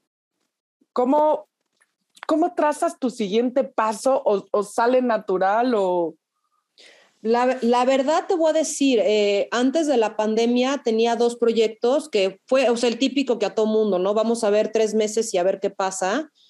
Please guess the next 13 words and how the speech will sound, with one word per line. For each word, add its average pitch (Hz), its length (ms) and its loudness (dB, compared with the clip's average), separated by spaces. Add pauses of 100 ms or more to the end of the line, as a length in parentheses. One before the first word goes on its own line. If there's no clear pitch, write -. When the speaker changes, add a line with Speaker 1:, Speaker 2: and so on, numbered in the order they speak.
(240)
Speaker 2:
Y 190 80 -6
estaba 269 300 2
yo 262 160 4
muy 285 320 4
metida 269 460 0
en 233 80 0
estos 226 280 -2
dos 214 160 -2
proyectos 208 720 -2
padrísimos 247 880 2
que 202 100 -6
me 190 100 -2
apasionaban. 208 1080 -2